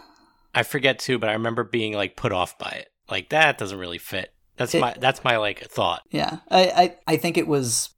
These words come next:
Speaker 2: I don't know. It, you wouldn't wanna end it like, yes, like, obviously it ends and he's dead,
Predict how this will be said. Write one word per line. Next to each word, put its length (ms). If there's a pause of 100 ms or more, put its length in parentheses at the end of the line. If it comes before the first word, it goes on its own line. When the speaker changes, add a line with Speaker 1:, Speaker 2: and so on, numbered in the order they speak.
Speaker 2:
I 80
don't 100
know. 240 (120)
It, 120
you 140
wouldn't 180
wanna 180
end 260
it 140
like, 360 (320)
yes, 280
like, 200
obviously 420
it 100
ends 440 (160)
and 100
he's 160
dead, 440